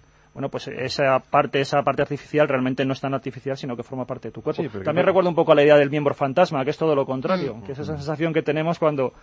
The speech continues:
Speaker 1: lo, hemos perdido una pierna o algo así, sin embargo, seguimos pensando que está ahí, ¿no? O sea, que también el cerebro crea esos fantasmas extraños a veces, como
Speaker 2: Lo que pasa es que, fíjate, lo que tú decías, es que esto al final te lleva a una conclusión que a mí me parece aterradora, ¿no? Porque parto de la idea de que este tipo de,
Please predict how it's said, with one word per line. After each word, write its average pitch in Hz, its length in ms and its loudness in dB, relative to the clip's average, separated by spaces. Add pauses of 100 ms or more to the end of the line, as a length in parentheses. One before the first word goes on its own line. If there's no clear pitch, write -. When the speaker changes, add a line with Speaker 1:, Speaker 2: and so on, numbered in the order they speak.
(340)
Speaker 1:
lo, 151 240 -2
hemos 156 220 -2
perdido 156 360 -2
una 151 200 2
pierna 170 240 4
o - 20 2
algo 156 100 2
así, 175 120 -2
sin 160 100 -8
embargo, 160 320 2
seguimos 170 420 -2
pensando 147 380 -4
que 135 80 -6
está 135 200 -4
ahí, 175 180 -4
¿no? 160 100 -10
O - 200 -20
sea, 135 140 -8
que 139 140 -4
también 147 260 -2
el 175 80 0
cerebro 170 380 2
crea 160 200 4
esos 160 200 -6
fantasmas 151 500 0
extraños 151 460 -4
a 131 60 -2
veces, 139 360 -6 (300)
como 131 240 -10
Speaker 2:
Lo 117 60 -10
que - 20 -10
pasa 131 140 -4
es 151 40 -8
que, 151 100 0
fíjate, 107 340 0
lo 92 80 0
que 95 80 -4
tú 151 100 -2
decías, 98 400 -2
es 95 100 -8
que - 100 -6
esto 127 140 -4
al 123 60 -4
final 127 240 -2
te 110 80 -2
lleva 107 140 -2
a - 20 -2
una 113 100 -2
conclusión 95 460 -6
que - 80 -10
a - 20 -12
mí 85 80 -10
me 113 120 -4
parece 95 200 -8
aterradora, 92 520 -6
¿no? 101 100 -8
Porque 95 260 -8 (380)
parto 127 300 2
de 135 80 4
la 127 80 2
idea 123 160 2
de 113 80 -2
que 113 80 -2
este 110 160 -6
tipo 110 260 -2
de, 104 240 0